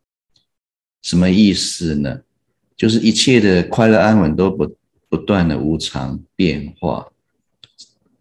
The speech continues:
如称心如，如意、平安、恬适，都不是一德永得，而可以永久的，哦。它终归于坏，哦。那只要一，这其实也还是跟这个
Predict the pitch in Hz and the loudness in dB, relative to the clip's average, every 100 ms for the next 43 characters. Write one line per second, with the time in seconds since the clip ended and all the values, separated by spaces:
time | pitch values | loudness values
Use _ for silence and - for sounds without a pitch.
0 | _ 87 101 104 120 110 110 110 95 82 | _ 0 2 4 4 6 6 4 4 2
1 | 82 82 78 87 90 98 87 85 - - | 0 -2 0 2 2 2 2 -2 -8 -8
2 | 78 78 82 87 85 87 85 - 64 65 | -4 -2 0 -2 -2 -4 -6 -8 -8 -6
3 | - 82 - 90 90 - 76 - 80 - | -4 -4 -2 -2 -2 -8 -8 -2 -2 -2
4 | - - 67 69 67 62 67 60 60 69 | -4 -4 -4 -4 -6 -8 -12 -10 -8 -8
5 | - 82 78 76 71 - - - 80 78 | -8 -6 -4 -4 -8 -10 -14 -10 -6 -4
6 | 87 98 - - - 64 62 - - - | -4 -6 -6 -6 -4 -4 -6 -12 -16 -16
7 | _ - - _ _ _ - _ 95 98 | _ -18 -18 _ _ _ -20 _ -6 -6
8 | - - 98 98 98 92 90 87 76 65 | -6 -2 0 0 -2 0 0 0 -2 -6
9 | - - - - - - _ _ _ - | -12 -14 -4 -4 -4 -8 _ _ _ -18
10 | - - _ _ _ _ _ - 110 107 | -18 -20 _ _ _ _ _ -4 0 2
11 | 117 - - - - _ 131 - 131 135 | 2 2 -2 -6 -20 _ -4 0 2 2
12 | 98 87 80 76 80 - 101 - 98 98 | 2 2 2 0 -2 0 -2 0 0 2
13 | 98 92 90 92 82 | 0 -2 -2 -2 -4